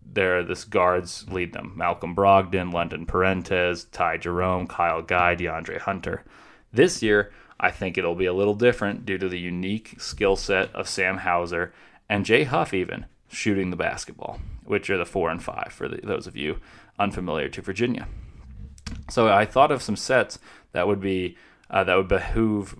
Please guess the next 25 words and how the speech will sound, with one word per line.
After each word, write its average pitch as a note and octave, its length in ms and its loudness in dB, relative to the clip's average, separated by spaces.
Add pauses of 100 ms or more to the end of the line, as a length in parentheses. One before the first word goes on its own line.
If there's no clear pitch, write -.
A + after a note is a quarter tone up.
Virginia's F#2+ 800 -4
set. - 560 -4
Uh, F2 300 2 (260)
sorry, - 320 -6 (720)
that G2+ 120 2
would G2+ 120 4
behoove G#2 400 2
Virginia F#2 800 -2 (280)
based F#2+ 320 2
off F2+ 140 0
their D#2+ 100 -2
personnel. - 460 -6 (300)
Um, F#2 320 -2
so G#2 180 0
the F#2+ 140 0
horn C#3+ 400 0
set G2 380 0
is G2+ 140 -4
one F#2 280 -2
that F2 240 0
really G#2+ 340 0
works F#2+ 320 0
for F#2+ 120 -4
Virginia's F2 440 -4
personnel, E2+ 580 -4